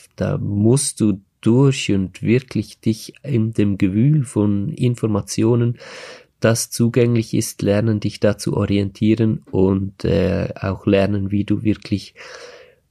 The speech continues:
ähm, hochqualitative Informationen, wahrheitsgetreue Informationen bekommen kannst. Und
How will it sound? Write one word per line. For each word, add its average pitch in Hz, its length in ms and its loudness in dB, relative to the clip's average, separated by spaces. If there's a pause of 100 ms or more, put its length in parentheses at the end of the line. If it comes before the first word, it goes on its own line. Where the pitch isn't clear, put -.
ähm, 92 640 0 (600)
hochqualitative 117 1120 0
Informationen, 98 1200 -2 (460)
wahrheitsgetreue 98 960 0
Informationen 92 760 -4
bekommen 92 460 -6
kannst. 92 440 -2
Und 127 160 -10